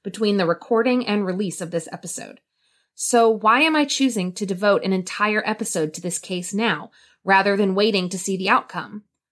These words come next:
Honestly, some of it is selfish. I have been obsessed with this case since I heard about it,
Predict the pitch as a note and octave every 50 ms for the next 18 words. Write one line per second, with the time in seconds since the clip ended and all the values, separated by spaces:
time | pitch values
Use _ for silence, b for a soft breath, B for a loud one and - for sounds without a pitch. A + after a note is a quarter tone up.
0 | _ _ _ _ _ - G#3+ A3 B3 C4 - C#4+ D4+ D#4 D#4+ D4+ - - - -
1 | B3+ B3 A#3 A#3 A3+ - - G3 - - - D3 D#3+ - - - - - - -
2 | b b b b b b G3 A#3 B3 D4 C#4 A#3+ C4+ B3+ A3 - G3 - - -
3 | - E3+ F3+ - - - C4 C4+ C4 C#4 C4+ - - G3 F3 D#3 F3 - - -
4 | - - - G#3 G3 F#3+ F#3 F3+ F3 G3 F#3+ E3+ D#3+ - - - - - G3 -